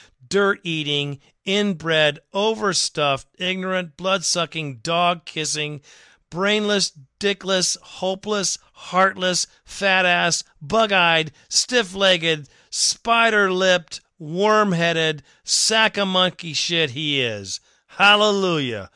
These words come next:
Holy shit. Where's the Tylenol? <laughs> Thank you, Mister Griswold.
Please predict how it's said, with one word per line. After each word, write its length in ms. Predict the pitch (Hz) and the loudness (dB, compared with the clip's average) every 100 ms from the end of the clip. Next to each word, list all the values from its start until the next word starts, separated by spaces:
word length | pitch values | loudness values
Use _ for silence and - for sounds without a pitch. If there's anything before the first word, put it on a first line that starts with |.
| _ | _
Holy 340 | - 190 208 185 | -6 -4 -2 -4
shit. 580 | - 185 160 117 101 _ _ _ _ _ - | -4 -2 0 -2 -6 _ _ _ _ _ -8
Where's 440 | 156 156 151 143 | 0 2 2 0
the 120 | 151 | -4
Tylenol? 920 | 131 - 147 139 127 117 107 98 92 - _ _ _ _ _ _ _ - | -10 -4 -2 -2 -4 -6 -6 -8 -14 -18 _ _ _ _ _ _ _ -16
<laughs> 800 | - - - - - - - - _ - - - - _ - - _ - - _ - _ _ - _ _ _ _ - - - - | -14 -14 -18 -2 -2 -2 -4 -4 _ -10 -10 -10 -12 _ -18 -18 _ -20 -20 _ -20 _ _ -20 _ _ _ _ -20 -20 -20 -4
Thank 340 | 214 208 202 | 2 2 2
you, 220 | 190 185 180 | 0 2 2
Mister 500 | 175 175 - 170 147 | 0 0 0 -2 -2
Griswold. 1120 | 139 165 165 147 147 151 135 123 110 92 | -4 0 0 0 0 4 4 4 0 -6